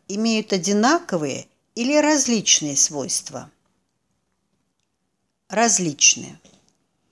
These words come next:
Упражнение десять. Слушайте текст. В интервал после текста ответьте на вопрос, что изучает химия.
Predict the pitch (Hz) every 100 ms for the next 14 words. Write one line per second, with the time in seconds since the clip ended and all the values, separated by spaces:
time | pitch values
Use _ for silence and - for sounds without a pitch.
0 | _ _ _ _ _ 196 196 190 190 -
1 | 208 262 277 269 262 156 120 196 170 -
2 | - - - _ _ _ - - _ -
3 | - 202 269 - 254 262 247 - 214 -
4 | - - - - _ _ _ 160 202 202
5 | 220 220 294 277 - 240 - 196 190 247
6 | 302 294 - 156 143 165 - 185 247 254
7 | - 233 220 214 214 170 139 - - -
8 | - - - - - 311 320 - 170 -
9 | 196 208 240 - - 190 147 190 -